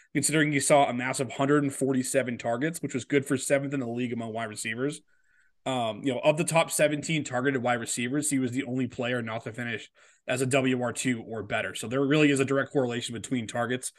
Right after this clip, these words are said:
and fantasy success in most cases. The, this, you know, Johnson was the de-, definition of the outlier in this particular case. So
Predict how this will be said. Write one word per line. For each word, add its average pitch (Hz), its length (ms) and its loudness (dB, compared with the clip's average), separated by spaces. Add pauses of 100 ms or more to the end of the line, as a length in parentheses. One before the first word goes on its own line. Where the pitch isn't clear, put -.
(300)
and 156 220 4
fantasy 139 360 4
success 127 640 -2
in 120 220 -2
most 127 240 0
cases. 170 460 0 (280)
The, 139 140 4 (100)
this, 147 220 2
you 151 140 -2
know, 123 160 0
Johnson 143 400 2
was 135 340 2
the 127 160 -2
de-, 127 240 2
definition 151 480 2
of 117 80 0
the 123 160 -4
outlier 104 560 -2 (480)
in 127 60 0
this 139 160 4
particular 107 420 -4
case. 104 360 -2
So 110 240 -4